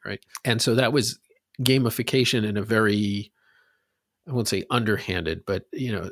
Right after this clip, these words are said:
uh, certainly manipulative way, um, because that kind of random reward has consistently been shown to be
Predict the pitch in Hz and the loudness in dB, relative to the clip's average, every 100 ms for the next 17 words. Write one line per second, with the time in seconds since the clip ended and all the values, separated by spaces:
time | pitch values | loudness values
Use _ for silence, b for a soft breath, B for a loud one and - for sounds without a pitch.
0 | - - - 160 151 127 110 101 98 101 | -14 -10 -4 0 0 0 0 0 -2 -2
1 | 101 113 - 151 147 156 - 135 147 180 | -2 -2 -2 -2 0 -2 -2 0 0 -2
2 | - b b b b 117 113 113 110 110 | -8 b b b b 2 4 4 2 0
3 | 123 120 120 127 127 - - 139 131 117 | -2 0 0 0 -2 -4 -2 0 0 0
4 | 127 107 104 104 123 139 151 147 151 143 | -2 -4 -2 -2 0 0 -2 0 -2 0
5 | 147 160 165 - 117 107 104 - 107 - | 0 0 -2 -4 -2 -2 -2 -6 -4 -2
6 | 123 117 110 101 98 - 101 95 98 98 | -2 -2 -4 -4 -4 -2 -2 -4 -4 -6
7 | 90 80 | -6 -12